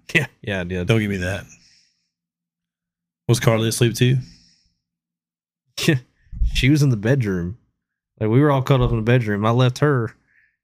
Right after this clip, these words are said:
Speaker 1: and Zero in the bedroom and came out here. Like, I thought Carly was still, like, walking beside me, s-, walk snoring. And no, it turned out to be you.
Speaker 2: No.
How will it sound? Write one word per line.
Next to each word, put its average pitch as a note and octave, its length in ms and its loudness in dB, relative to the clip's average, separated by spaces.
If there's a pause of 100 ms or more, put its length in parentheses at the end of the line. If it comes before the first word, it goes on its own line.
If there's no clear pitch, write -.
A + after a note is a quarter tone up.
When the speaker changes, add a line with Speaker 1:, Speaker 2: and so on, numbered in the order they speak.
(100)
Speaker 1:
and A2+ 160 -2
Zero B2 340 2
in G#2+ 80 -4
the G#2+ 60 -6
bedroom G#2 480 0
and F#2 100 -8
came A#2 180 0
out G#2 140 -4
here. A#2 280 0
Like, F#2+ 300 -8 (520)
I A2 100 -2
thought C3 380 0
Carly C3 340 2
was G2+ 180 -6
still, A#2 420 0 (840)
like, G2+ 160 -8
walking A#2 400 0
beside A#2+ 360 2
me, G2 100 -2
s-, - 240 -6 (100)
walk A#2+ 360 -2
snoring. F2+ 520 -4 (160)
And A2+ 120 0
no, B2 180 4
it G2+ 100 -8
turned A#2 180 0
out A#2 80 -2
to A2 60 -6
be A2 140 -2
you. A2+ 360 0 (720)
Speaker 2:
No. F#2 300 -2